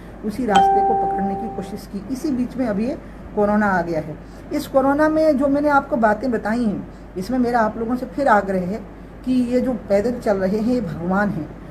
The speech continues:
और ये जो पसीना इनका बह रहा है ये समझ लीजिए शंकर जी हैं, और ये इनका पसीना गंगा जल है, और उससे ये जैसे शिव जी के माथे पे गंगा होती है, इनके माथे पर पसीना है। आप याद रखिएगा, शिव जी को ये विशेषता थी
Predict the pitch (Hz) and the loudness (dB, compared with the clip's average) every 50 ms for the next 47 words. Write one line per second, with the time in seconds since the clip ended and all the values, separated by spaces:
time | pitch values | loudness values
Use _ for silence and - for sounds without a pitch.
0 | - - - - 185 214 220 254 247 - - 208 208 - 233 247 262 269 247 233 | -16 -10 -4 0 0 2 2 0 0 0 -2 -2 0 0 2 4 4 4 2 0
1 | 226 - 247 226 196 202 214 214 214 202 202 214 208 247 269 262 - - 208 208 | 0 0 0 2 2 2 2 2 2 0 0 0 0 0 -2 -2 -2 0 0 0
2 | 208 214 233 247 220 254 269 254 - - 185 196 190 214 208 208 190 233 226 220 | 0 0 0 -2 -2 -2 -2 -2 -2 0 0 0 0 0 0 0 0 0 0 2
3 | 269 285 - - - - - - - - - - 196 226 240 240 - - 214 214 | 2 0 -2 -4 -8 -14 -16 -16 -16 -16 -6 -2 0 0 0 0 -4 -4 -2 0
4 | 247 254 226 214 220 214 262 254 - 202 - 208 220 247 247 233 196 185 185 190 | 0 2 2 2 2 2 -2 -2 -2 -4 -2 0 0 0 0 0 0 2 2 4
5 | 208 226 220 226 214 196 180 165 143 - - - - - - - - 202 202 208 | 4 4 4 4 0 0 -2 -4 -6 -8 -12 -16 -16 -16 -12 -4 -4 -4 -2 -2
6 | 208 202 208 - - 277 277 262 247 262 254 226 220 220 - 269 254 - 233 196 | -4 -4 -4 -4 -2 -2 0 0 0 0 0 0 0 0 0 -4 -2 -2 -2 -2
7 | 190 240 226 - 247 208 185 185 185 - 240 240 247 220 202 202 208 220 247 254 | -2 -4 -2 -2 0 0 0 -2 -2 -4 -4 -4 -4 -4 -2 -2 0 0 0 0
8 | 208 214 202 - 226 214 254 262 226 214 208 - 262 226 208 196 190 190 - 220 | 0 0 -2 -2 -2 -2 -2 0 0 -2 -2 -2 -2 -2 -2 -2 -4 -6 -6 -6
9 | - 254 - - 196 - - 196 220 226 220 180 165 - - - - - - - | -6 -6 -6 -6 -6 -6 -4 -4 -2 -2 -2 -4 -6 -8 -10 -14 -18 -18 -14 -6
10 | 180 196 214 226 226 220 208 190 208 226 220 226 220 220 - 277 285 269 247 175 | -2 0 0 0 2 0 2 4 4 2 2 0 -4 -4 -4 -4 0 0 0 0
11 | - - - - - - - - - - - 240 220 202 185 208 262 269 262 - | 0 -4 -12 -16 -18 -18 -18 -16 -16 -8 -4 -2 -2 0 0 2 2 0 0 2
12 | 254 254 262 277 311 339 - - - - - - - 175 233 254 226 226 - - | 2 4 4 4 4 2 -2 -10 -16 -16 -16 -10 -6 -2 0 0 0 0 0 0
13 | 226 220 - - - 285 294 294 - 233 - | -2 -2 -2 0 0 0 2 2 -2 -4 -6